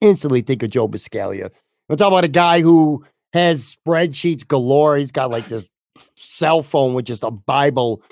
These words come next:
<laughs> of different spreadsheets. So when you said that, look, w-, w-, I don't have you on here to, to be critical of,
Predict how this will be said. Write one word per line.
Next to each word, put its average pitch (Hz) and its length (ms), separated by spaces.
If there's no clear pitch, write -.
<laughs> - 160
of 190 100
different 156 280
spreadsheets. 139 320
So 156 60
when 160 140
you 160 100
said 156 260
that, 131 160
look, 196 320
w-, 214 220
w-, 202 220
I 220 160
don't 277 100
have 220 220
you 196 100
on 196 160
here 185 260
to, 185 220
to 160 140
be 156 120
critical 160 760
of, 170 180